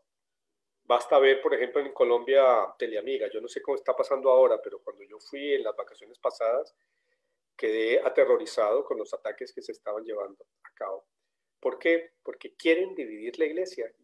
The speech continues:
Para dividir la iglesia, entonces hacen que unos se peleen contra otros. ¿Y quién sale beneficiado de esa pelea?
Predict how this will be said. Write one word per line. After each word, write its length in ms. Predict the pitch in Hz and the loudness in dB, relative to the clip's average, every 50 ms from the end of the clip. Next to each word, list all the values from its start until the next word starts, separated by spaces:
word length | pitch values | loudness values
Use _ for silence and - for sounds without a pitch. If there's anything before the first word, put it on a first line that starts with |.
| _ - | _ -8
Para 180 | - 110 107 | -4 -4 -2
dividir 260 | 110 120 135 156 170 190 | -2 -2 -2 -4 0 2
la 80 | 208 | 2
iglesia, 360 | 196 180 160 151 147 151 165 | 4 6 6 4 4 4 0
entonces 400 | 151 - - 123 - - 147 - | -2 0 -2 -4 -2 -2 -2 -2
hacen 240 | 139 127 - 165 165 | -2 -2 -2 -4 -2
que 120 | - 185 165 | 0 2 2
unos 420 | 147 143 151 185 - - _ _ _ _ | 2 0 -2 -4 -8 -10 _ _ _ _
se 140 | - - 143 | -6 -6 -4
peleen 400 | - - 113 117 127 147 - _ _ _ | -4 -4 -4 -4 -4 -4 -8 _ _ _
contra 320 | _ - - - - 113 117 | _ -18 -12 -6 -4 0 0
otros. 460 | 127 127 - _ - _ _ _ _ _ _ _ _ _ _ _ _ _ _ _ _ _ _ _ | 0 -2 -4 _ -20 _ _ _ _ _ _ _ _ _ _ _ _ _ _ _ _ _ _ _
¿Y 720 | - 127 123 120 120 117 117 117 117 117 117 120 131 - _ _ _ _ _ _ | -10 -8 -6 -4 -4 -4 -4 -6 -8 -8 -8 -10 -12 -16 _ _ _ _ _ _
quién 260 | - - 156 160 156 | -2 2 2 2 2
sale 280 | 156 - 165 160 170 165 | 2 2 4 6 6 6
beneficiado 720 | 160 151 139 123 - 123 - - - 151 139 139 139 139 | 4 4 2 0 -4 -6 -12 -4 2 4 6 8 8 6
de 60 | 139 | 6
esa 200 | 135 - 143 139 | 4 0 -4 -6
pelea? 340 | - 120 113 110 101 98 | -6 -6 -6 -6 -6 -8